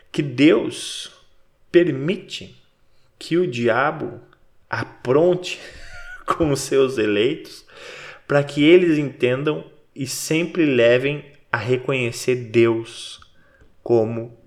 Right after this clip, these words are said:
o seu único e suficiente, digamos assim, é, Salvador, no sentido de ele é o único que pode me salvar. E isso é muito interessante. Pelo menos eu já tive essa experiência, né?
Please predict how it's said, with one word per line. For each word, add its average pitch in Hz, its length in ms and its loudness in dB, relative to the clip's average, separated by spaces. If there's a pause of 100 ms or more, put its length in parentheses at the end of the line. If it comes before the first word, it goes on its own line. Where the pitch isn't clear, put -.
o 104 100 -10
seu 110 280 -4
único 123 400 -2
e 120 40 -4
suficiente, 113 1000 -8 (400)
digamos 117 380 2
assim, 117 460 -4 (420)
é, 101 500 -6 (400)
Salvador, 110 600 4
no 117 160 -2
sentido 123 520 -4
de 117 540 -6
ele 165 220 4
é 151 40 4
o 135 100 4
único 160 240 -4
que - 80 -20
pode 123 240 2
me 113 100 -8
salvar. 101 400 -6 (360)
E 175 180 0
isso 233 200 -2
é 220 40 -4
muito 185 520 -4
interessante. - 800 -6 (1600)
Pelo 139 220 4
menos 190 240 2
eu 196 100 8
já 196 120 6
tive 175 260 2
essa 151 160 2
experiência, 123 720 -2
né? 139 240 -6